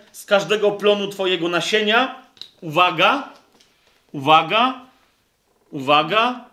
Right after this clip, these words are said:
Jak często? Rok rocznie. Które rok rocznie wydaje pole. A więc nagle się okazuje, że nie co miesiąc, tak? Tylko rok rocznie. Dalej,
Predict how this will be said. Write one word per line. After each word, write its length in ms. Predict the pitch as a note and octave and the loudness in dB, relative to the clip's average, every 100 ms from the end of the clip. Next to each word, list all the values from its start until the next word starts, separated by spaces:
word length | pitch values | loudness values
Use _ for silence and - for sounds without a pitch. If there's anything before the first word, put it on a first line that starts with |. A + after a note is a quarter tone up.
| _ _ _ _ | _ _ _ _
Jak 300 | D3+ F#3+ G3 | -2 -2 -2
często? 640 | - F#3+ F#3 - A#3+ C4 - - - - - - - - | -4 -4 -4 -4 -4 -4 -10 -20 -20 -20 -20 -20 -20 -10
Rok 380 | D3 F3 B3+ B3+ | -4 2 2 2
rocznie. 600 | G3+ A3 A3+ - D#3 A2 F#2+ _ _ | 0 0 0 -2 -6 -6 -10 _ _
Które 400 | - F3 F3+ F3 | -16 -6 2 4
rok 360 | F#3 B3 C4 C4 | 4 4 4 0
rocznie 680 | G#3 A3 A3 E3+ C#3 A#2+ A2+ - - | -2 -2 -2 -4 -4 -4 -6 -14 -12
wydaje 400 | D3+ D3+ C#3+ C3+ | -2 0 2 0
pole. 400 | C#3 A#2+ G2 F#2 _ _ _ - | -4 -6 -6 -12 _ _ _ -10
A 100 | - | -2
więc 120 | A#3+ B3+ | 0 2
nagle 220 | D#4 D#4+ | 2 2
się 120 | C#4+ | 2
okazuje, 360 | B3 A3+ G3+ A#3 | 2 0 -2 -4
że 80 | |
nie 120 | E4 F4 | -4 -4
co 120 | A#3 | -2
miesiąc, 520 | F3 D3+ A#2+ G#2 - _ _ | -2 -4 -8 -12 -18 _ _
tak? 320 | D#3+ G#3 B3+ - _ _ | 0 2 0 -8 _ _
Tylko 220 | C#3 F#3+ | -12 -6
rok 180 | B3 D4+ | -2 0
rocznie. 520 | C#4+ G3+ - A#2+ G#2 - _ _ _ D3+ | 2 0 -2 -8 -10 -16 _ _ _ -2
Dalej, 360 | A3+ F3+ A2+ | 2 2 -2